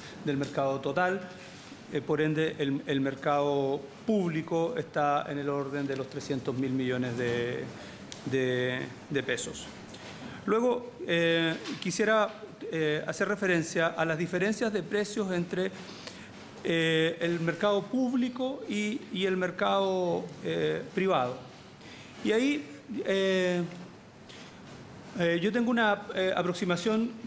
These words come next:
un poco diferente a, para explicarlo a la de mi colega de Laboratorio Andrómaco. Y se trata de lo siguiente, en el, eh, en el mercado público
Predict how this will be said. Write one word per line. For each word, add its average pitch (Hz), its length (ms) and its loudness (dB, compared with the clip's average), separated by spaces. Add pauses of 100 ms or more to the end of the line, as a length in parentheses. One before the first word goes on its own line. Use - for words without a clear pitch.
(120)
un 175 60 -4
poco 208 260 2
diferente 185 840 0 (120)
a, 151 480 4
para 151 240 6
explicarlo 170 960 0 (460)
a 156 100 2
la 151 160 4
de 147 160 4
mi 143 540 2
colega 147 420 2
de 139 220 0
Laboratorio 135 600 0
Andrómaco. 135 460 0 (800)
Y 202 140 2
se 214 120 2
trata 247 300 4
de 254 80 4
lo 214 60 -2
siguiente, 190 680 -2
en 190 120 0
el, 196 260 0 (460)
eh, 165 440 2
en 180 120 0
el 185 80 0
mercado 254 520 0
público 175 720 -2